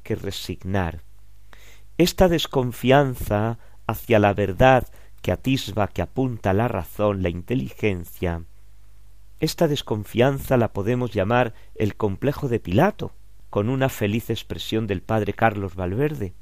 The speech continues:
El complejo de Pilato, el más preocupante drama de las sociedades burguesas contemporáneas, porque es exactamente el antihumanismo. Produce la pérdida del sentido de la vida,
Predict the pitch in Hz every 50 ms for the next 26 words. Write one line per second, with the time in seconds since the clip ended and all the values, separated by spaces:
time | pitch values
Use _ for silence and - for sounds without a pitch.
0 | - - - - - - - - - 135 135 - - 123 117 117 - - 175 190
1 | - 123 160 156 131 123 - - 95 92 - 117 101 - - 87 76 - - -
2 | - - - - - - - 120 117 110 117 135 165 175 - - - 151 143 135
3 | - 120 - - 135 151 147 147 135 - 120 107 95 107 127 143 156 170 170 165
4 | 160 160 - - - - - - - - - 104 - 120 113 113 110 107 - -
5 | 110 - - - 104 101 107 127 147 147 147 143 131 - - 101 107 104 98 92
6 | - 113 127 135 - - 135 123 - - - - 107 107 101 - 104 101 101 -
7 | - 101 104 135 156 156 143 123 107 95 87 85 - - - - - - - -
8 | - - - - - - - 117 113 110 - - 117 120 151 165 160 - - -
9 | - 110 - - - - - 156 - - - - 110 107 110 117 120 120 117 -
10 | - 120 117 - - - 110 107 104 - - - 120 120 113 107 101 104 - 113
11 | 110 110 104 101 101 98 101 120 143 147 135 - - 104 95 90 85 85 - -
12 | - - - - - - - - - - - - - - - - - - - -
13 | - - - - - - - - - - - 113 110 113 101 135 160 156 - -
14 | - 127 113 107 104 - - 131 143 131 131 135 139 127 131 127 117 113 104 98
15 | - - - 104 98 95 95 - 127 131 117 120 101 107 101 98 92 92 127 151
16 | 147 127 135 117 95 -